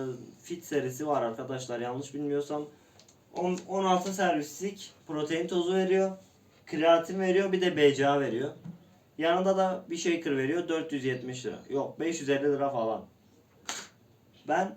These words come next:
size açık konuşayım. Burada pre-workout, kreatin, B C A, glutamin, üç tane protein tozu, şundan,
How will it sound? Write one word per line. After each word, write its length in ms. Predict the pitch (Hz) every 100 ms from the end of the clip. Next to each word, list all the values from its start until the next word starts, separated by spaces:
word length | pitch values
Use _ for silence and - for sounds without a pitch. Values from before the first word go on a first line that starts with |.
| -
size 260 | - 131 156
açık 260 | 165 175 156
konuşayım. 380 | 139 120 143 - - _ _ _ _ _ _ _ _ _ _ _ -
Burada 200 | 143 190
pre-workout, 680 | 190 190 180 160 - 165 - - - - _ - - -
kreatin, 720 | 170 156 160 151 - 170 131
B 240 | 139 143 139
C 140 | 151
A, 220 | 165 170
glutamin, 760 | 131 135 160 - 156 151 185 185 - _ - _ -
üç 200 | 180 185
tane 340 | 185 165 143 131
protein 440 | 143 147 165 175
tozu, 320 | 175 165 180
şundan, 480 | 175 147 147 170 175